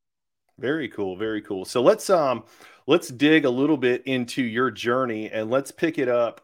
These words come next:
Um, we know you owned an independent brokerage. And so one thing I really just wanted to highlight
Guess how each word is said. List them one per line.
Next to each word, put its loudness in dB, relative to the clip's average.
Um, -4
we -4
know 2
you 2
owned 2
an 0
independent -4
brokerage. -2
And -8
so 0
one 0
thing 0
I 2
really 2
just -10
wanted -2
to 0
highlight 0